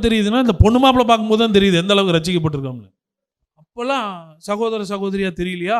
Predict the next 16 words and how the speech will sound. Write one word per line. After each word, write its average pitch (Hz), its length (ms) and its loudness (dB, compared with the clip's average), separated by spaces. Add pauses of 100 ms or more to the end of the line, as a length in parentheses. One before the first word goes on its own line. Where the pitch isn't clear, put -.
(100)
ஆண்டவர் 214 320 0
பிள்ளைங்களா 185 420 0
தெரியலையா? 170 400 -6 (760)
நம்மலாம் 190 340 2
ஒரு 214 120 4
குடும்பத்தை 208 480 -2
சேர்ந்தவங்க, 170 440 2 (920)
தேவனுடைய 202 440 4
ராஜ்யத்தின் 196 560 2
புத்திரர்கள். 165 560 4 (880)
தேவன் 208 280 2
அப்படிதான் 202 320 0
பார்க்கிறாரு, 175 440 2
ராஜரீக 208 680 4
ஆசாரிய 220 580 6 (500)
கூட்டம். 196 460 2